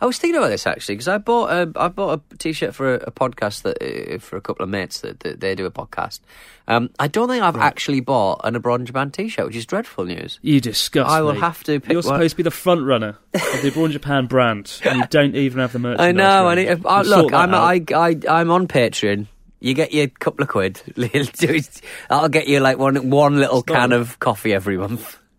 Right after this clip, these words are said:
Speaker 1: <laughs>
Speaker 2: Maybe I will give you a free For Fuck's Sake t-shirt when you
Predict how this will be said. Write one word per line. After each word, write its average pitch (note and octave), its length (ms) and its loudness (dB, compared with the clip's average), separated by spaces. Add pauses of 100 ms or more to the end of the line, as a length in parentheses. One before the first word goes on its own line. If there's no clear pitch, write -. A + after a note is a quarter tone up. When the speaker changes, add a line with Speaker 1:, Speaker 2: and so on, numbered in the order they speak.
(140)
Speaker 1:
<laughs> - 720 -6
Speaker 2:
Maybe D3+ 460 2
I C#3+ 220 0
will B2+ 320 2
give C#3 200 -2
you C3+ 120 4
a B2 40 2
free C3 480 2
For - 140 -10
Fuck's - 280 -6
Sake A2+ 260 -8
t-shirt G#2 380 -8
when G2 80 -12
you - 60 -20